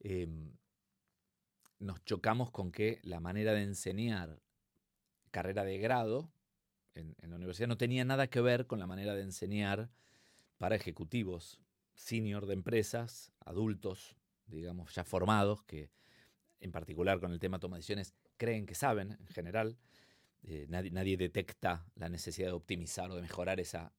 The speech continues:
capacidad. Todos creemos que sabemos. Y, mm,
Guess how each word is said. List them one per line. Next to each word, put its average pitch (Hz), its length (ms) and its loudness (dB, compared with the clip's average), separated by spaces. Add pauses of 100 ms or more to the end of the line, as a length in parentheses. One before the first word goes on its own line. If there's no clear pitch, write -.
(120)
capacidad. 87 420 -6
Todos - 180 -4
creemos 101 240 0
que 87 80 -6
sabemos. 82 420 -8 (720)
Y, 107 260 2
mm, 90 480 -4